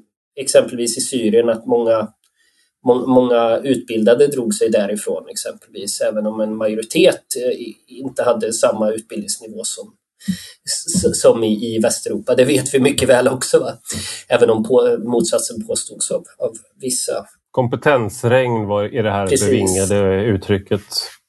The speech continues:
Speaker 1: Fake news, precis.
Speaker 2: Mm.
Speaker 1: Ehm, så att det, det tror jag är, är vägen framåt här för Sverige, dels med undantag för, för E U med en dansk modell.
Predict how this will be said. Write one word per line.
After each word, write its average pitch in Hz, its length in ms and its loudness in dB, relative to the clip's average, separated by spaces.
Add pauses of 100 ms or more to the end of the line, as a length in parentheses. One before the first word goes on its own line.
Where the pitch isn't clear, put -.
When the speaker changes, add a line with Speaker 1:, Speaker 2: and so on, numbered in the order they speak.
(500)
Speaker 1:
Fake 147 280 4
news, 120 480 2
precis. 135 640 2
Speaker 2:
Mm. 143 280 6
Speaker 1:
Ehm, 151 420 4 (100)
så - 160 2
att 190 120 0
det, 202 120 6
det 220 300 4
tror 185 220 4
jag 131 320 4
är, 123 160 4
är 131 200 4
vägen 117 720 2 (260)
framåt 127 480 2
här 117 180 2
för 175 260 4
Sverige, 165 460 2
dels 151 320 2
med 151 100 6
undantag 139 520 2
för, 127 320 4 (100)
för 117 260 4
E 110 220 -8 (120)
U 104 140 0 (240)
med 113 140 0
en 107 120 -2
dansk - 340 -4
modell. 117 260 -6